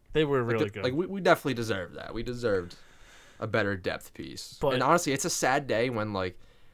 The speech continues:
Speaker 2: like, we talk about a, a potential Konechny trade. Like, I would feel safer with, like, like, Ron Hextall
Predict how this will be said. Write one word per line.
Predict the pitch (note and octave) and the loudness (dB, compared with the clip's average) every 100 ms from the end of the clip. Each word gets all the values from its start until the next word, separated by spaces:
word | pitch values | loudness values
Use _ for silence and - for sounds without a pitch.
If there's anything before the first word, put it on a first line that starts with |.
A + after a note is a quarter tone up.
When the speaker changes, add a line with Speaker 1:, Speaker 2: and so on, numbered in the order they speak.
| - | -6
Speaker 2:
like, | B2+ A#2+ | -6 -4
we | C3 | 2
talk | C#3+ | 2
about | B2+ B2 A#2+ | 4 4 2
a, | B2+ A2 G2+ - | 2 2 2 -2
a | |
potential | G2+ - A2+ A#2+ | -8 -4 -2 -2
Konechny | A2+ - G2+ G#2+ G#2+ | -4 -2 -4 -2 -8
trade. | - B2+ | -4 -2
Like, | A2+ A2+ - - - - | -2 -4 -12 -18 -20 2
I | A#2 | 6
would | D3 F3 | 6 4
feel | F#3 D#3 | 2 0
safer | - C#3 C3+ C3+ | 2 0 2 0
with, | A#2+ | -2
like, | G#2+ A#2 | -4 -4
like, | A#2+ A#2 | -6 -4
Ron | A2+ G#2+ | 2 2
Hextall | G2+ G2 - C2+ - | 2 -6 -8 -10 -12